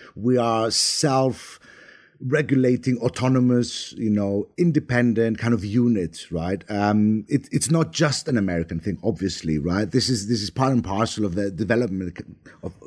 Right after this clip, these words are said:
the, the historical development of a capitalist society, and it has to do with the kind of, like, you know, it, it has its own form of denialism inside, because it denies at the same time the abstract social character of, of capital, right? The, the way through which, you know, uh,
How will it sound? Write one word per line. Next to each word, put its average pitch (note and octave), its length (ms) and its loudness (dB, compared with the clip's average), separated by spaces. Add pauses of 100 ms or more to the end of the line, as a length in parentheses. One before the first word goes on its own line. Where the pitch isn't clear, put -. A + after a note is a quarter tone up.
(100)
the, F#2+ 80 -8
the - 160 -8
historical D3+ 400 2
development F2+ 480 0
of D#2 100 -4
a D#2+ 60 -4
capitalist F2+ 420 -6
society, G2+ 500 2 (380)
and C3 160 -2
it C3 80 0
has D3+ 240 -2
to - 100 -8
do C3 220 0
with B2 220 0
the A2 100 0
kind A2+ 260 0
of, G#2+ 140 -2
like, A2 200 0
you A#2+ 60 2
know, G#2+ 80 2
it, A2+ 220 -2
it B2 80 -2
has A#2+ 160 0
its - 180 -6
own C#3 220 2
form A2 320 0
of F#2+ 80 -2
denialism G#2+ 520 -2
inside, E2+ 420 -6
because F2+ 200 -4
it E2 120 -8
denies G#2+ 480 0 (340)
at - 140 -2
the A2 80 -8
same D#3+ 400 -2
time B2+ 380 -2
the A#2+ 140 -4
abstract B2+ 520 -4
social A#2 300 -2
character F#2+ 640 -2 (320)
of, G2 320 2
of F#2 220 -2
capital, A2 640 -2
right? F2 380 -2
The, G2+ 100 4
the F#2+ 120 -2
way A#2+ 420 2
through A#2+ 220 0
which, G#2+ 420 0
you A2 80 0
know, G2 260 0 (360)
uh, G#2 160 2